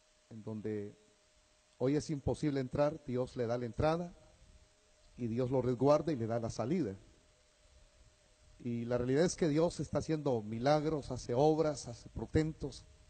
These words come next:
Y no lo, no solamente lo hizo ahí ese día, sino que lo sigue haciendo y lo hará acá.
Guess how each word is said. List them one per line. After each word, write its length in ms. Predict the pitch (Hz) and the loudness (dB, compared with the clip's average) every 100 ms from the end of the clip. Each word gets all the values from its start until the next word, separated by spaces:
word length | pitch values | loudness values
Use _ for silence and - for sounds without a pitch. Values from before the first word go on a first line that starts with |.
| - - - - - - - - - - | -20 -20 -20 -20 -20 -20 -20 -20 -18 -8
Y 100 | 120 | 0
no 180 | 139 | 4
lo, 360 | 170 160 139 - | 6 6 4 0
no 100 | 131 | -4
solamente 400 | 131 165 175 175 | 2 4 4 6
lo 140 | 151 151 | 6 6
hizo 280 | 220 - 127 | 4 2 0
ahí 160 | 147 | 0
ese 220 | 139 139 | 0 0
día, 320 | 131 147 101 87 - _ _ _ _ _ _ _ _ | 0 0 -4 -8 -20 _ _ _ _ _ _ _ _
sino 360 | - 120 135 139 | -6 -2 -2 0
que 160 | 147 | -2
lo 180 | 117 110 | -2 -4
sigue 260 | 104 147 139 | -4 -2 -2
haciendo 480 | 123 170 175 175 - | 0 0 0 -4 -8
y 100 | 120 | -4
lo 100 | 113 | -2
hará 100 | 113 | -2
acá. 280 | 120 165 | 0 -2